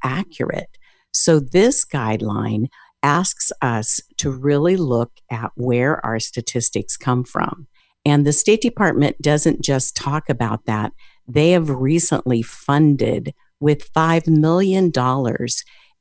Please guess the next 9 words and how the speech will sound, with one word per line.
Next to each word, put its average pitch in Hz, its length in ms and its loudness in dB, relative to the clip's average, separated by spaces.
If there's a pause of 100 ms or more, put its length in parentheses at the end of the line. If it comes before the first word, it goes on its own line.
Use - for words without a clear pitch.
a 139 200 4
very, 170 920 2
very 139 460 0
rigorous 123 880 0 (240)
research 143 760 0
project 107 760 -4
into 127 300 -2 (100)
prevalence 120 760 -2 (100)
studies. - 880 -2